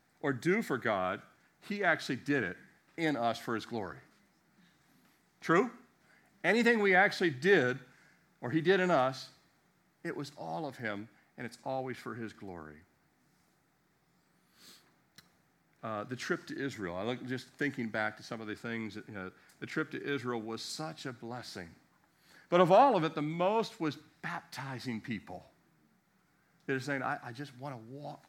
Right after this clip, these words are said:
more with the Lord. I wanna take those new steps."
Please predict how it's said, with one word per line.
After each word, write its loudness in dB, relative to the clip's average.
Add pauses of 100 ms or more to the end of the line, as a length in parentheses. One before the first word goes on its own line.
(140)
more -6
with -8
the -12
Lord. -14 (720)
I -4
wanna 0
take -4
those -4
new -4
steps." -4